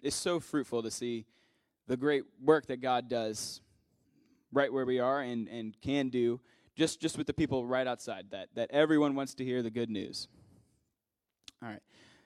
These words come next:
So every night, uh, before we evangelized, we had s-, a little bit of worship, and, uh, we heard a brief message. And, uh, another part that I, uh, learned gently from, or learned greatly from,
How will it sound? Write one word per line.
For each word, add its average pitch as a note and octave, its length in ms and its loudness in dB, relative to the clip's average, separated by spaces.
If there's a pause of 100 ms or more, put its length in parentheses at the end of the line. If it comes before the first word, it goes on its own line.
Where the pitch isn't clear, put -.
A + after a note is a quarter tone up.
So A#2+ 260 4
every D#3 280 4
night, C#3 300 -2 (240)
uh, G#2+ 280 -4
before F3+ 380 -2
we C3+ 240 0
evangelized, A#2+ 460 -2
we B2+ 60 -2
had A2+ 100 -4
s-, - 100 -14
a A2 220 -8
little C3+ 160 -4
bit C3 80 2
of B2 80 -2
worship, E3 400 2 (440)
and, G#2+ 140 -2
uh, G2 160 -2
we A#2+ 100 0
heard C3 140 2
a A2 40 -6
brief A#2+ 280 -2
message. A#2 480 -6 (960)
And, A#2 120 -2
uh, G#2+ 160 -4
another D#3 280 2
part A#2 280 -4
that A2 100 -6
I, G#2 260 -8 (480)
uh, G#2 280 -2 (480)
learned C3 240 0
gently A#2+ 280 -2
from, A2+ 360 -4
or A#2+ 100 2
learned B2 220 0
greatly A#2+ 200 0
from, A2+ 360 -6